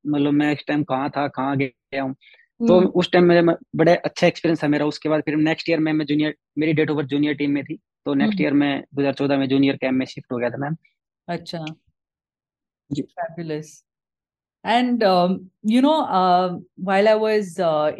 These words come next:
Speaker 2: introducing you, मैंने बोला कि, uh, Sumit is probably one of those most underrated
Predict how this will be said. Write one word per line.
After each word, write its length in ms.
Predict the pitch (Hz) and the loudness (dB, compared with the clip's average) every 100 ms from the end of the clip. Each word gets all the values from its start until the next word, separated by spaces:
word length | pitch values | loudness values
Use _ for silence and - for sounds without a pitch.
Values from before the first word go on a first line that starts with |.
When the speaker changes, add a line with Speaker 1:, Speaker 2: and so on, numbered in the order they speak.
| 185 | -2
Speaker 2:
introducing 600 | 185 190 202 202 214 208 | -2 -2 -2 0 0 0
you, 140 | 202 196 | 0 0
मैंने 260 | 180 180 190 | -2 -2 0
बोला 260 | 185 180 185 202 | 0 0 -2 -2
कि, 100 | 185 180 | -2 0
uh, 300 | 160 160 165 - | 0 0 -2 -6
Sumit 360 | - 196 214 220 | -6 -2 0 -2
is 120 | 226 | -4
probably 360 | 220 196 196 208 | 0 0 0 -2
one 120 | 190 196 | 0 -2
of 100 | 196 | -2
those 320 | 214 202 202 _ _ _ - | -2 -2 -4 _ _ _ 0
most 260 | 233 254 190 | 0 2 2
underrated 800 | 190 202 226 220 202 196 196 | 6 6 6 4 2 2 -4